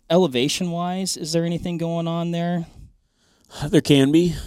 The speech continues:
Speaker 2: you know, but I think more the elevation's a factor of, like, where you're gonna find those, those good places for good glassing, right?
Speaker 1: Okay.
Speaker 2: So it depends on the makeup of, like, where you're hunting. Uh, you know, the rocky slopes are still good, like, those big openings. Anything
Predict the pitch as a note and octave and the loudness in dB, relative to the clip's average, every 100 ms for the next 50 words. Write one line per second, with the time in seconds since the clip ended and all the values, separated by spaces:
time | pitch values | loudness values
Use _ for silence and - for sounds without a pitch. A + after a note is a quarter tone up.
0 | - C#3+ C3 C3 C3 - B2+ D3+ B2+ A#2+ | -2 2 4 4 4 2 0 0 0 2
1 | A#2+ A2+ G#2 F#2+ G#2 G2+ G2+ G#2 E2+ - | 2 2 2 2 0 0 -2 -6 -10 -8
2 | F#2 D#2 - G#2 F2+ F#2 G2 F#2+ F#2+ F2+ | -6 -6 -6 -8 -6 -6 -4 -4 -2 -4
3 | F2+ E2+ - F2 F2 E2 D#2 E2 - F2 | -6 -10 -10 -10 -8 -6 -8 -8 -12 -8
4 | G2 F#2 G2+ F2 F#2 E2+ D#2 F#2 - D2+ | -8 -6 -6 -6 -6 -8 -8 -10 -12 -12
5 | F2+ D2+ D2 C#2+ D2+ C#2+ - - - E2+ | -10 -10 -8 -8 -8 -10 -12 -14 -16 -12
6 | D2+ D2+ F2+ - G2 F2+ - - _ A#2 | -8 -6 -6 -6 -4 -4 -6 -18 _ -6
7 | B2 - A#2 A#2 A2 G#2 F#2+ F2+ F2 F2 | -4 -4 -2 0 0 -2 -2 -4 -4 -6
8 | D#2 D#2 E2 E2 - D#2 E2 D#2+ D2 E2 | -8 -10 -8 -8 -6 -8 -6 -6 -8 -10
9 | E2+ G#2+ A2+ B2+ _ _ _ D#2+ D#2+ C2+ | -8 -6 -6 -10 _ _ _ -8 -8 -8
10 | - F#2 E2 F2+ F2+ F#2 F#2+ - - F#2+ | -10 -10 -8 -6 -4 -4 -6 -8 -6 -6
11 | F#2+ - D#2 - G#2 F#2+ F#2+ F#2+ F#2 F2 | -6 -8 -10 -6 -4 -4 -4 -4 -4 -4
12 | D#2+ - E2 F2 F2+ E2 E2 F2 F2 E2+ | -8 -8 -10 -6 -6 -6 -8 -8 -8 -8
13 | - D#3 E3+ D#3+ | -2 0 2 0